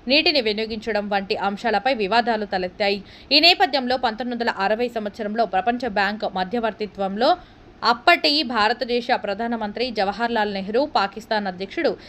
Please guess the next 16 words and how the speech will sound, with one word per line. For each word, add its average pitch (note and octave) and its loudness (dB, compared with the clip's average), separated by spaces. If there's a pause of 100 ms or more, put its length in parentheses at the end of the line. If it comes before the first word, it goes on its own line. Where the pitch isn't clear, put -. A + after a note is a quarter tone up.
(200)
జనరల్ D4+ 4
అయూబ్ A3 0
ఖాన్ A#3 -2
సింధు C4+ -4
జలాల G#3+ 2
ఒప్పందంపై G#3 0
సంతకాలు G#3 -2
చేశారు. G3 0 (500)
ఈ E4+ 8
అగ్రిమెంట్ C4+ 2
ప్రకారం A#3+ 2
సింధు B3 -2
నది G#3+ -2
వ్యవస్థలో G3+ -2
తూర్పు B3 -4
భాగంలోని G3+ 0